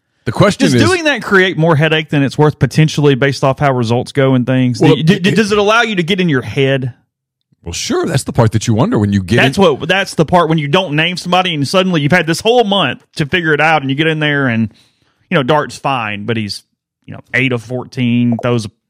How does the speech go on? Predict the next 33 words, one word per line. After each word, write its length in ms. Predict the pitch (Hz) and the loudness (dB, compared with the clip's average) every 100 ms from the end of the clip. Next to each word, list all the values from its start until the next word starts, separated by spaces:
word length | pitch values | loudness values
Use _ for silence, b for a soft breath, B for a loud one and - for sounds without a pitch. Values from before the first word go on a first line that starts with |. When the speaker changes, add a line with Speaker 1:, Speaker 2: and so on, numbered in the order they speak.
| - | -10
Speaker 2:
a 60 | 123 | -4
dumb 280 | 131 123 | 0 0
pick 300 | 117 147 131 | 0 -2 -2
at 100 | 117 | -4
some 220 | - 127 113 | -2 -2 0
point, 420 | 123 120 120 113 | -2 0 -2 -2
throws 160 | 127 | -4
a 40 | 123 | -2
couple 180 | 127 - | -6 -2
touchdowns, 580 | 127 - 127 123 120 | -4 -2 -2 0 -2
and 100 | 113 | -4
then 60 | 110 | -6
Sanders 420 | - 139 131 113 | -4 -2 0 -2
goes 240 | 90 117 - | -6 -10 -8
off 320 | 160 156 123 | -6 -6 -8
for 160 | - 113 | -12 -10
a 60 | 107 | -6
minute 180 | 113 | -6
and 100 | 98 | -4
you 60 | 107 | -2
go, 60 | 98 | 0
Speaker 1:
Right. 160 | 90 - _ _ _ _ - | -2 -6 _ _ _ _ -18
Speaker 2:
"Okay, 380 | 104 135 113 104 _ _ _ - | -12 -8 -8 -10 _ _ _ -10
I 60 | |
saw 180 | - 120 | -6 -4
one 240 | 110 151 185 | -4 -4 -2
day." 320 | 147 123 151 _ _ _ _ - | -2 -4 -10 _ _ _ _ -12
Speaker 1:
Well, 180 | - - | -12 -8
that's 220 | - - | -10 -4
what 220 | 160 - | -4 0
you 60 | 151 | 2
wonder 280 | 214 208 101 | 2 2 2
is 300 | 92 - | -2 -6